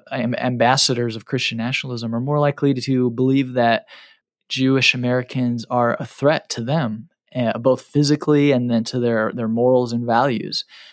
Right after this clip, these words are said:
uh, in this country. And so we see really, um, strict and, and tight boundaries around whether you are, you know, from here and, and,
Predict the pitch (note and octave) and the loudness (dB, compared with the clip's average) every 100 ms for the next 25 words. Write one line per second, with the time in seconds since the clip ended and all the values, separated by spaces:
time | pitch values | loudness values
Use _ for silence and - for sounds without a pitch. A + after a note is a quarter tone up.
0 | _ A#2+ A#2+ B2 A2 - C3 - A2+ G#2+ | _ -8 -4 -2 -4 -6 -8 -6 -6 -8
1 | A2 - B2 A#2 A2+ - _ _ C3 B2 | -4 -2 0 0 -2 -8 _ _ -2 0
2 | - D#3+ B2 C3 C#3+ C#3+ C3+ C3 - B2+ | 2 2 2 2 4 4 4 0 -4 -8
3 | A#2 A2 A2 - - - C#3 B2+ - - | -6 -6 -8 -2 -2 2 2 0 -2 -20
4 | _ - B2 A#2 A2 G#2+ A#2 A2+ - B2+ | _ -6 -2 0 -2 -6 -8 -6 -2 -2
5 | - A2+ B2 A#2+ A2+ A2 A2+ A2+ A2 G#2+ | 0 0 2 0 -2 -4 -6 -6 -6 -6
6 | A2 B2+ A#2+ A#2+ A2+ A2 - - _ _ | -2 -2 2 2 2 -2 -12 -20 _ _
7 | B2 B2 B2 B2 B2 - _ _ _ A#2 | -2 2 4 4 2 -2 _ _ _ -2
8 | A2 A2 G#2+ - _ B2+ G#2+ G#2 - D3 | 0 0 -4 -8 _ -2 -2 -4 0 2
9 | D3+ C#3+ C#3+ C#3 C#3 C3+ - _ C3 A#2 | 2 0 2 2 0 -4 -8 _ 0 0
10 | A2 A2+ A#2+ A2 G#2 | 0 -2 0 0 0